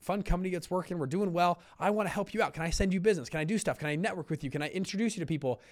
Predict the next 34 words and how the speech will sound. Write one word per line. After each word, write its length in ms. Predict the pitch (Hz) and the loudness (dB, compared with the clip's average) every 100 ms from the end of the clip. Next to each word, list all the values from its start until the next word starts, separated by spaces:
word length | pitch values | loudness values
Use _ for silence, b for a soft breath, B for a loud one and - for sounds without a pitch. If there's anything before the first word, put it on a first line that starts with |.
| B B | B B
And 80 | 156 | -2
I 80 | |
have 80 | 190 | -2
friends 420 | - - 170 196 | -2 -2 0 0
or 40 | 170 | -2
people 260 | 190 170 | -4 -4
in 60 | 147 | -4
my 120 | 139 | -4
s-, 220 | 156 - - | -6 -8 -8
my 440 | 123 147 160 156 - | -6 -2 -2 -4 -6
previous 380 | - 226 143 - | -4 -2 -2 -4
circle, 360 | - 123 135 | -4 -6 -6
I 60 | 127 | -8
guess 180 | 120 120 | -8 -8
you'd 80 | |
call 140 | 117 135 | -8 -6
'em 60 | |
high 140 | - 151 | -4 -6
school 220 | - 151 | -6 -8
friends 320 | - 143 147 | -8 -8 -6
or 60 | 120 | -4
whatever, 380 | 135 151 117 - b b b b | -4 -4 -6 -8 b b b b
that 100 | - | -2
are 20 | 131 | 0
like, 140 | 123 | 0
"Nah, 200 | 143 147 | 0 0
I'm 120 | 131 | 0
good." 160 | 117 101 - _ - - - - - - - - - - _ _ _ _ _ _ _ _ - | -4 -6 -12 _ -20 -20 -18 -16 -16 -18 -20 -20 -20 -20 _ _ _ _ _ _ _ _ -8
And 240 | 131 135 - | -6 -6 -6
you 120 | 135 | -6
can 140 | 143 147 | -2 8
tell 280 | - 180 160 | 8 8 2
that 140 | 123 | 0
they 360 | 135 139 135 | 2 4 2